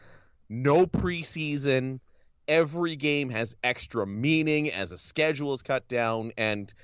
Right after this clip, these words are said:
a great point, I think it was our friend Jamie Nye in the Green Zone talked about,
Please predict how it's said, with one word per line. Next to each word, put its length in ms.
a 60
great 440
point, 560
I 180
think 320
it 100
was 180
our 140
friend 360
Jamie 300
Nye 220
in 100
the 80
Green 300
Zone 320
talked 320
about, 440